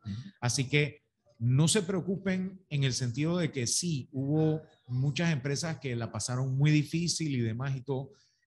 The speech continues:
Speaker 2: pero esto ha traído un nuevo amanecer, llamámoslo de alguna manera, donde hay muchas empresas que están necesitando de ese apoyo, de esa asesoría, y de que como nacieron digital,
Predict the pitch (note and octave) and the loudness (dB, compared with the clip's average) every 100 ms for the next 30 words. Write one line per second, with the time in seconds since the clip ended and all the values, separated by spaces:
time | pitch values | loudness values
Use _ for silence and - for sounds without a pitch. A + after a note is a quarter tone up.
0 | _ C#3 B2 C#3 G3+ G3+ G3 F#3+ C3 C3 | _ -2 2 4 2 0 -4 -2 -6 -6
1 | C3+ C#3+ D3+ D3 - A2+ A#2 B2+ D#3 F3 | -4 -4 -4 -6 -12 -6 0 2 2 4
2 | F3+ G3 F#3 - _ - C#3 C3 A#2+ A#2 | 4 2 -2 -14 _ -4 -2 0 0 0
3 | A2 F#3 F3+ A#2 A2 A#2 B2 C#3 B2+ A2 | -2 -2 -2 -2 -4 -4 -4 -4 -2 -2
4 | A2 B2 C3+ B2 A2+ G#2+ C3 _ _ _ | -4 -4 -2 -2 0 -2 -4 _ _ _
5 | _ - C#3 C3+ C3 C3 D#3 G3 G3+ F#3+ | _ 0 2 4 4 6 6 6 4 2
6 | C3 C#3+ C#3 D#3+ A#2+ - D3 D#3+ C3 A#2 | 2 -2 -4 -6 -8 -10 -6 -2 -2 -2
7 | A#2+ G2+ E3 G#3 D3+ B2+ C#3+ B2 C3 C3+ | -4 -4 -4 0 0 2 0 -2 -2 0
8 | C3 B2 D3 C#3+ A#2+ A#2 G#2+ A2+ A#2 - | 2 0 -4 -4 -6 -4 -2 0 -2 -6
9 | _ _ _ - D#3+ D#3 D#3 C#3 C#3+ C3+ | _ _ _ -2 4 4 4 0 0 0
10 | B2+ A#2+ A2+ D#3 F#3 G#3 D#3 C3 B2+ - | 2 0 0 0 0 0 0 -2 -6 -6
11 | B2+ G#2+ G#2 B2+ A#2 C3 B2 | -6 -4 -6 -4 -4 -4 -8